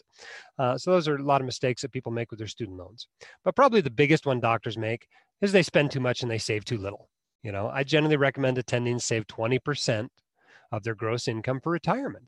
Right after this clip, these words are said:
That's just what it takes to retire at normal age. Five percent is not gonna cut it, but most doctors have no idea what their savings rate is. You know, just take how much money you saved toward retirement last year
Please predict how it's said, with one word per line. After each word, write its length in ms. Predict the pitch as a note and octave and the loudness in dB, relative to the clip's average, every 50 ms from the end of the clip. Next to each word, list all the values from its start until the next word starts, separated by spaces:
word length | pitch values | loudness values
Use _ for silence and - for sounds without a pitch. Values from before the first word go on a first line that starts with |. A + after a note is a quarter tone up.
| _ | _
That's 140 | - D3+ E3+ | -2 -2 0
just 240 | - - A#3+ - - | 0 -4 -6 -2 0
what 140 | A#3 A#3 B3+ | 2 2 2
it 120 | G#3 - | 0 -4
takes 540 | - - B2 E3+ A#3+ C#4+ - - - - - - _ - | -4 -2 0 2 2 0 -2 -6 -12 -14 -14 -16 _ -4
to 80 | - | 0
retire 420 | E3 F3 E3 - E3+ F#3+ A3 A#3 A#3 | 2 2 4 4 6 6 6 6 6
at 100 | A#3 A3+ | 4 6
normal 440 | G#3+ G3+ A#3+ D4+ D4 C#4+ G#3 D3+ B2 | 6 8 8 10 10 8 8 8 6
age. 360 | G#2+ G2+ - - - - - _ _ - - - - - - - - - - - | 4 0 -2 -4 -6 -6 -6 _ _ -20 -20 -20 -20 -20 -20 -20 -2 0 2 4
Five 220 | F3+ C4+ D#4 - | 6 6 4 4
percent 320 | - C4 A3 D4 D#4+ D#4 | 4 4 6 8 8 8
is 80 | D4 B3 | 8 6
not 180 | C4 C#4 D4 C4+ | 6 6 6 6
gonna 200 | D4 D4 C#4 - | 6 4 4 6
cut 220 | - A#3+ E4 F4+ | 6 6 8 8
it, 100 | D#4 - - _ _ - - - - _ | 6 2 -2 _ _ -20 -20 -20 -2 _
but 100 | - F3 | 4 6
most 220 | F#3 A#3 C#4 - | 8 8 8 8
doctors 460 | - B3 G#3+ G#3 - A#3+ A#3 G#3+ - - | 6 6 6 6 4 2 2 2 2 4
have 180 | G#3 G3 A3+ | 4 6 8
no 140 | B3+ D4 D#4 | 8 8 8
idea 360 | D#4 D#4 D#4 F4 F#4+ G4+ F#4+ | 8 8 10 10 10 10 10
what 140 | C#4 A3 - | 6 4 2
their 100 | - E3+ | 2 0
savings 460 | - - F3+ D#3 C#3 B2+ C3 B2 A2 | 4 6 6 8 8 6 2 0 2
rate 200 | A#2+ A#2+ A2 G2+ | 2 2 2 0
is. 280 | G#2 G2+ - - - - | -2 -6 -10 -12 -12 -6
You 80 | - C3+ | -2 0
know, 100 | C#3+ E3 | 0 0
just 220 | E3+ - G#3+ - | 0 -2 -2 2
take 160 | - B3 - | 2 4 4
how 100 | - F3+ | 4 4
much 220 | G#3+ B3 C4 - - | 4 4 2 2 2
money 180 | G#3 G#3 A3+ | 2 2 2
you 120 | A3 A3 A3 | 2 -2 -2
saved 300 | - - G#3 G3+ G#3 G3+ | 2 4 4 4 4 4
toward 180 | G#3+ A3 A3+ | 2 2 2
retirement 420 | A#3+ A3+ - F3+ D#3+ C#3 C3 A#2 A2 | 2 2 4 4 6 4 4 2 0
last 300 | A2+ A2+ A2 G#2+ - - | 0 0 0 -2 -2 -2
year 160 | A#2 D3 D#3+ | -2 -2 -4